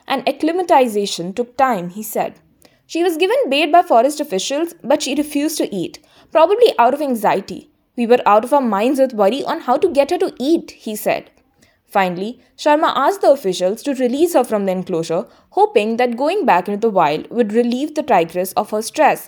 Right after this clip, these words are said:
and help her adapt. "It was a risky move," he said, "but it paid off. Thankfully, she ventured into the forest and made a kill by the next week or so, letting us breathe a sigh of relief," he added with a laugh. As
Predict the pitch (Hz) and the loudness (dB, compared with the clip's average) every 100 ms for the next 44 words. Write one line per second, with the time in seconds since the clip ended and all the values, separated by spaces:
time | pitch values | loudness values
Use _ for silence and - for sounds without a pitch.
0 | - _ 220 226 208 269 240 196 156 - | -20 _ -4 -2 0 4 4 4 0 -2
1 | - _ _ _ - 208 220 226 233 - | -18 _ _ _ -6 -2 0 0 0 -2
2 | 302 311 330 254 254 - 254 254 196 196 | -4 -2 -2 -2 -6 -8 -4 0 0 -2
3 | 226 254 277 277 240 190 - - _ _ | -2 -2 -2 0 2 2 -2 -10 _ _
4 | _ _ _ 190 196 196 240 240 277 - | _ _ _ -6 -4 0 -2 -2 -8 -20
5 | _ - 330 311 320 392 415 349 330 330 | _ 0 2 2 2 -2 0 -2 -4 2
6 | 359 277 196 254 - 302 311 370 415 349 | 4 4 2 -2 -6 -6 -4 -2 0 0
7 | 285 220 226 233 240 247 220 247 262 254 | 0 2 2 2 0 -4 -6 -2 2 0
8 | 254 240 - _ _ - 226 247 285 240 | 2 0 -2 _ _ 2 2 4 2 0
9 | 233 247 247 - 196 196 220 226 190 160 | -2 -4 -6 0 0 2 2 0 0 -4
10 | - _ - 240 202 202 226 226 214 175 | -10 _ -2 4 4 4 0 0 2 2
11 | 139 - - _ _ _ _ 240 294 | 0 -6 -20 _ _ _ _ -2 -2